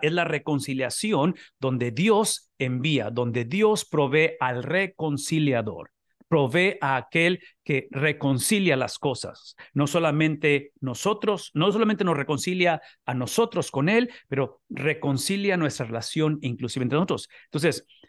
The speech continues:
como se trata acerca de ese justificador o de ese reconciliador de nuestras vidas, la implicación, y regreso a lo mismo,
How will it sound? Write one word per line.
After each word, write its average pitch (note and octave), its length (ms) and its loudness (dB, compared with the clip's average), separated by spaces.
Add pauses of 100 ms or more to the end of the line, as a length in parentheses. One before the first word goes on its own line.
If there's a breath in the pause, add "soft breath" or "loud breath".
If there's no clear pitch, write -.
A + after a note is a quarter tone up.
(100 soft breath)
como E3 220 4
se D#3 160 2
trata B3 340 4
acerca G#3 560 0
de D3 320 2
ese F#3 260 -2
justificador C#3 1040 -2
o C#3 140 2
de C3 280 4
ese F3+ 280 2
reconciliador C3+ 960 -2
de G#3 80 0
nuestras G#3+ 360 2
vidas, G#3 420 0 (240 loud breath)
la E3+ 180 2
implicación, G#3+ 800 2
y C#3 80 -2
regreso B2 340 0
a G#3+ 40 4
lo A3+ 60 4
mismo, D3 400 2